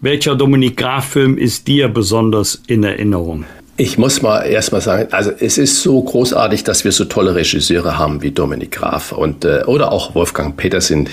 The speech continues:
Speaker 2: der ja vor zwei Wochen gestorben ist. Wir haben auch drüber gesprochen und, äh, das ist ganz wunderbar. Dominik Graf hat ja nicht nur so große Einzelfilme gemacht,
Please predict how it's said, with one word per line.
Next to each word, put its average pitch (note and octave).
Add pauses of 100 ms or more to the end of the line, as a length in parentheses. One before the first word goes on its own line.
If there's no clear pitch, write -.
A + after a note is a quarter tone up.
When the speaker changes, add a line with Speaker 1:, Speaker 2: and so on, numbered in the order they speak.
Speaker 2:
der -
ja D2+ (520)
vor -
zwei D#2
Wochen D#2
gestorben D2
ist. -
Wir D#2
haben D#2
auch -
drüber -
gesprochen -
und, -
äh, - (260)
das B2+
ist C3
ganz A2+
wunderbar. A#2 (260)
Dominik C#3
Graf C#3
hat C#3+
ja A2
nicht C3+
nur A2+
so A2+
große B2
Einzelfilme A#2
gemacht, F2